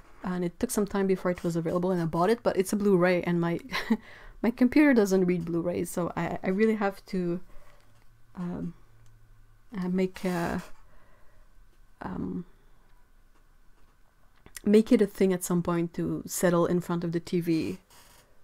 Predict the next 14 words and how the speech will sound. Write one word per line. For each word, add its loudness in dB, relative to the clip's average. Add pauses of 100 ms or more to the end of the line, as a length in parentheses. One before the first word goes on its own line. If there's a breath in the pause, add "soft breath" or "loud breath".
maybe -2
crochet -4
while -6
I -6
watch. -8 (4000 soft breath)
Are 0
you 2
guys 2
going 0
to -6
watch 0
the -6
new -2
live-action -2